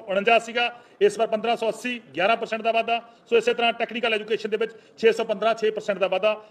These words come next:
ਸੋ ਮੇਰਾ ਕਹਿਣ ਦਾ ਭਾਵ ਲਗਾਤਾਰ ਸਰਕਾਰ ਨੇ ਜਿਹੜਾ ਹੈਗਾ ਸਾਰੇ ਖੇਤਰਾਂ ਦੇ ਅੰਦਰ ਬ-, ਬਜਟ ਉਹ ਵਧਾ ਕੇ ਪੇਸ਼ ਕੀਤਾ ਗਾ। ਸੋ ਇਸ ਤੋਂ ਬਿਨਾਂ power ਦੇ ਖੇਤਰ ਦੇ ਅੰਦਰ ਹੋਰ ਬਹੁਤ ਸਾਰੇ ਖੇਤਰਾਂ ਦੇ ਵਿੱਚ ਬਹੁਤ ਸਾਰੇ ਵੱਡੇ ਜਿਹੜੇ ਸੁਧਾਰ ਨੇਗੇ। ਔਰ ਇੰਪੋਰਟੈਂਟ ਜਿਹੜੀ ਗੱਲ ਆ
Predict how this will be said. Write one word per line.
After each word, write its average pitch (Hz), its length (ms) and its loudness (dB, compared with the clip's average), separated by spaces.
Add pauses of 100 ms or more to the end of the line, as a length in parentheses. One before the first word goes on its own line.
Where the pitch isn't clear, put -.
(160)
ਸੋ 233 80 2
ਮੇਰਾ 214 220 6
ਕਹਿਣ 233 200 0
ਦਾ 233 100 2
ਭਾਵ 220 380 2 (1400)
ਲਗਾਤਾਰ 233 580 4 (640)
ਸਰਕਾਰ 214 340 4
ਨੇ 220 200 -4 (800)
ਜਿਹੜਾ 196 160 2
ਹੈਗਾ 208 260 0 (240)
ਸਾਰੇ 226 300 0
ਖੇਤਰਾਂ 214 320 0
ਦੇ 214 60 -4
ਅੰਦਰ 214 140 -4
ਬ-, 196 200 -2
ਬਜਟ 190 280 2
ਉਹ 208 80 6
ਵਧਾ 175 200 2
ਕੇ 202 140 0
ਪੇਸ਼ 185 260 -4
ਕੀਤਾ 202 240 -2
ਗਾ। 226 200 -2 (300)
ਸੋ 233 220 4
ਇਸ 214 80 2
ਤੋਂ 233 120 -2
ਬਿਨਾਂ 240 280 2 (380)
power 208 260 4
ਦੇ 220 100 0
ਖੇਤਰ 226 260 -2
ਦੇ 233 120 -2
ਅੰਦਰ 226 280 -2 (160)
ਹੋਰ 226 100 2
ਬਹੁਤ 233 180 2
ਸਾਰੇ 226 180 0
ਖੇਤਰਾਂ 214 280 0
ਦੇ 220 80 -6
ਵਿੱਚ 196 100 -12
ਬਹੁਤ 220 180 0
ਸਾਰੇ 214 180 0
ਵੱਡੇ 196 280 4 (260)
ਜਿਹੜੇ 202 220 2
ਸੁਧਾਰ 196 340 4
ਨੇਗੇ। 220 300 -2 (300)
ਔਰ 214 80 4
ਇੰਪੋਰਟੈਂਟ 240 480 2
ਜਿਹੜੀ 220 260 0
ਗੱਲ 196 180 4
ਆ 180 100 4